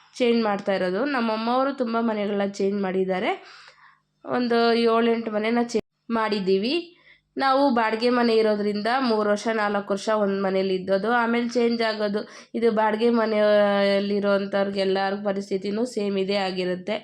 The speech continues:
ನಮ್ಮ ಪಾಡಿಗೆ ನಾವೆಲ್ಲರೂ ಗಾಡಿ ಬುಕ್ ಮಾಡಿಕೊಂಡು ಎಲ್ಲ ನಾ-, ಸಾಮಾನೆಲ್ಲ ಗಾಡಿಗೆ ತುಂಬ್ತಾ ಇದ್ರೆ,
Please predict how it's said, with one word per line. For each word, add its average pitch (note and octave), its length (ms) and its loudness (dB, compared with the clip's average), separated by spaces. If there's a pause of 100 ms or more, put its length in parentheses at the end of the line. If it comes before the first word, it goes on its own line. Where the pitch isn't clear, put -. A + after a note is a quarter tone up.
(440)
ನಮ್ಮ B3+ 180 -2
ಪಾಡಿಗೆ B3 280 0
ನಾವೆಲ್ಲರೂ A3 680 2
ಗಾಡಿ G#3 300 0
ಬುಕ್ G#3 260 -8
ಮಾಡಿಕೊಂಡು G3+ 560 -2
ಎಲ್ಲ G3+ 200 0 (120)
ನಾ-, G3+ 400 0
ಸಾಮಾನೆಲ್ಲ G#3 640 -4
ಗಾಡಿಗೆ G3+ 360 -2
ತುಂಬ್ತಾ G3+ 340 -6
ಇದ್ರೆ, F#3+ 280 -4